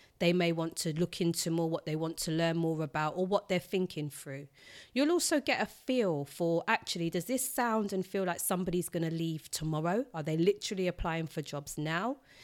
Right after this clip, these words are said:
Is there something I could do urgently to tr-, maybe try and help them think about, are there any other options? Is this more of a medium to long-term conversation? So, okay, if they're saying to me, "Do you know what, Monique, I am gonna be ready to move on.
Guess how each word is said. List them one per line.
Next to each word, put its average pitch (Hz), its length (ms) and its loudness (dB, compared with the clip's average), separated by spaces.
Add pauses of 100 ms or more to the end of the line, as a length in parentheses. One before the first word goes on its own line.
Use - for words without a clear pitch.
(120)
Is - 140 -4
there 180 80 4
something 185 380 2 (100)
I 165 140 0
could - 380 2
do 247 260 2
urgently 240 640 2
to 240 160 -6
tr-, 190 220 -2
maybe 208 240 2
try 202 340 0
and 196 140 2 (220)
help - 200 2
them 190 160 2
think 196 320 -2
about, 180 300 2
are 180 120 4
there 175 160 4
any 180 200 4
other 160 160 -2
options? 240 720 -4 (420)
Is 220 140 2
this 262 200 0
more 254 140 4
of 233 120 2
a 214 60 4
medium 240 540 4
to - 140 -2
long-term 233 540 0
conversation? 233 920 -2 (260)
So, 247 280 0
okay, 208 340 2
if 196 160 -4
they're 240 180 4
saying 214 360 0
to - 120 -8
me, 196 140 0
"Do 185 100 -6
you 202 60 4
know 202 60 6
what, - 80 -6
Monique, 185 280 2
I 170 140 0
am 190 240 2
gonna 185 200 4
be 170 140 -2
ready 156 240 -4
to - 160 -6
move 160 320 -2
on. 147 240 -4